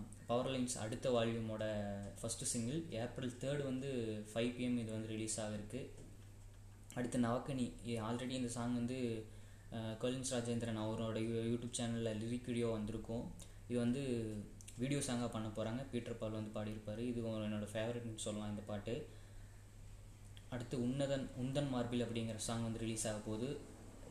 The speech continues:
ஜாக்சன் சாம்வேல், ஜான் பென்னி ஜாக்சன் இவங்கெல்லாம் சேர்ந்து பண்ணியிருக்காங்க. இது கூடிய சீக்கிரம் ரிலீஸ் ஆக போகுது. அடுத்ததா வந்து புயலின் நடுவில் அப்படிங்கிற சாங். இப்போ இன்னைக்கு வந்து காட் மியூசிக்கில் அந்த சாங் ரிலீஸ் ஆயிருக்கு. பென்னி ஜான் ஜோசப், அன்னி சிந்தியா, ஜோயல் தாமஸ் ராஜ் பாடியிருக்காங்க.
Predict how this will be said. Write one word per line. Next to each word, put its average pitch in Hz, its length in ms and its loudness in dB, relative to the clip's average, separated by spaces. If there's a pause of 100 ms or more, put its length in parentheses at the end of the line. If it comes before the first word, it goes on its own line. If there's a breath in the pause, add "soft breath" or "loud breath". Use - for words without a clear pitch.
ஜாக்சன் 123 400 2
சாம்வேல், 117 500 2 (120)
ஜான் 117 320 2
பென்னி 113 220 2
ஜாக்சன் 107 340 -2
இவங்கெல்லாம் 107 380 0
சேர்ந்து 110 500 0
பண்ணியிருக்காங்க. 107 520 -2
இது 117 220 0
கூடிய 110 200 -4
சீக்கிரம் 110 240 -2
ரிலீஸ் 107 220 -2
ஆக 107 100 0
போகுது. 107 340 -4 (760 loud breath)
அடுத்ததா 127 420 0
வந்து 123 400 0
புயலின் 139 360 0
நடுவில் 120 300 2
அப்படிங்கிற 110 340 0
சாங். 107 380 -2
இப்போ 110 260 -2
இன்னைக்கு 120 280 2
வந்து 120 220 2
காட் 113 220 4
மியூசிக்கில் 117 420 2
அந்த 110 140 0
சாங் 113 260 0
ரிலீஸ் 113 320 0
ஆயிருக்கு. 107 340 -2 (340 loud breath)
பென்னி 117 180 4
ஜான் 117 200 2
ஜோசப், 113 300 -2
அன்னி 107 180 0
சிந்தியா, 113 440 0
ஜோயல் 110 200 0
தாமஸ் 110 280 -2
ராஜ் 107 160 -8
பாடியிருக்காங்க. 110 460 -2